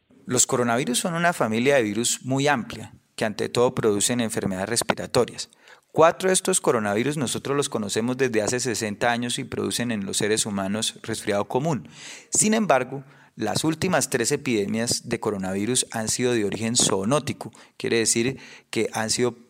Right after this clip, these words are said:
producidas por reservorios animales, de virus animales, que en algún momento se transforman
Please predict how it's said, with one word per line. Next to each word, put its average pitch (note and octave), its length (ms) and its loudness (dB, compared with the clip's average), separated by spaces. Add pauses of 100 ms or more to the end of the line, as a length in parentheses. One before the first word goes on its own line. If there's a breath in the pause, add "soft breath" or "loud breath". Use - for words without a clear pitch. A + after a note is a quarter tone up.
(240)
producidas B2 560 2
por A2+ 340 -4
reservorios G#2+ 680 0
animales, C#3 560 0
de G2 120 0
virus E3 440 2
animales, C#3 560 0 (380 loud breath)
que - 320 0
en A2 160 -2
algún G#2 240 -2
momento D#3 320 -2
se E3 100 0
transforman C#3 640 0